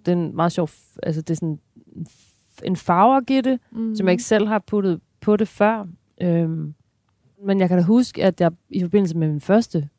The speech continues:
Speaker 1: plade, som jeg jo så udgiver ret sent, altså,
Speaker 2: To tusind og ti.
Speaker 1: ja,
Speaker 2: Ja.
Speaker 1: øh, at jeg er inde i P et og skal interviews, og der sidder en kollega ved siden af mig. Og undervejs i det der interview, så får min kollega der,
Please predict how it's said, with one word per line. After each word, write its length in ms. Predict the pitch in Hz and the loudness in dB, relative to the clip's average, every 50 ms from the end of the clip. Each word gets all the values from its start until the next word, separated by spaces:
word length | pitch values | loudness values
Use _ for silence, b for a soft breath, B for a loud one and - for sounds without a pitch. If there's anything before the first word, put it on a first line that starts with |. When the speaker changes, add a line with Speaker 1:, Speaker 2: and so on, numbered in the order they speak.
| _ _ _ _ - | _ _ _ _ -6
Speaker 1:
plade, 340 | - 151 143 143 151 175 | -2 0 2 2 2 0
som 200 | 180 - 170 143 | 0 -2 -4 -2
jeg 60 | 135 135 | -2 -4
jo 80 | 139 | -4
så 160 | 139 - 156 | -2 -2 -2
udgiver 360 | 147 165 185 185 - 156 135 - | 0 0 0 0 0 -2 0 0
ret 140 | 139 143 | -2 -4
sent, 420 | - - - 190 196 190 165 156 - - | -4 -4 -2 -2 -2 -2 -4 -8 -8 -6
altså, 180 | 143 139 - 139 | -6 -4 -4 -4
Speaker 2:
To 40 | 143 | -6
tusind 240 | 143 202 196 185 202 | -6 -8 -10 -10 -10
og 80 | 190 - | -10 -12
ti. 260 | - 214 196 - 175 - | -14 -18 -18 -16 -8 -2
Speaker 1:
ja, 200 | - 190 185 170 - | 0 2 2 0 0
Speaker 2:
Ja. 720 | 220 214 180 _ _ _ _ _ _ - 180 180 170 165 156 | -6 -10 -12 _ _ _ _ _ _ -2 0 2 2 2 0
Speaker 1:
øh, 60 | 151 - | 0 -2
at 160 | - 165 - | -2 0 2
jeg 120 | 175 165 165 | 2 4 4
er 20 | |
inde 280 | 160 160 170 190 202 196 | 4 4 2 2 2 0
i 40 | |
P 120 | 165 - 170 - | 0 -2 -4 0
et 240 | - 226 254 269 - | 2 4 4 4 2
og 140 | - 180 170 | -2 -4 -4
skal 240 | - - 170 165 | -6 -6 -6 -4
interviews, 680 | 165 160 - 170 156 180 220 254 277 254 208 - - - _ _ _ _ _ _ _ _ _ | -4 -6 -6 -4 -2 -2 0 0 0 -2 -4 -6 -10 -18 _ _ _ _ _ _ _ _ _
og 120 | - 185 | 0 0
der 60 | 185 | 0
sidder 200 | 175 - 220 208 | 2 4 4 4
en 80 | 196 180 | 4 2
kollega 420 | - 202 175 165 170 190 185 220 | 2 2 2 4 4 4 2 2
ved 100 | 208 175 | -2 -2
siden 260 | 160 - - 175 170 165 | -4 -8 -8 -8 -6 -4
af 100 | 151 156 | -4 -6
mig. 120 | 156 156 156 _ _ _ _ _ _ _ _ _ _ _ _ _ _ _ _ - | -6 -8 -10 _ _ _ _ _ _ _ _ _ _ _ _ _ _ _ _ -2
Og 120 | - 185 185 | 0 2 4
undervejs 400 | 180 185 180 180 196 208 208 - | 4 4 6 6 4 4 4 2
i 40 | 202 | -2
det 120 | 214 208 | -2 2
der 100 | 220 214 | 2 2
interview, 380 | 202 190 - 202 175 185 202 202 | 2 2 0 -2 -2 0 -2 -2
så 160 | - - 202 | -2 -4 -4
får 160 | - 196 190 | -2 -2 0
min 180 | 185 185 185 175 | 0 0 -2 -2
kollega 380 | - 190 175 180 196 208 214 | -2 0 0 2 2 2 0
der, 280 | 185 185 165 160 - | 0 0 -2 -2 -4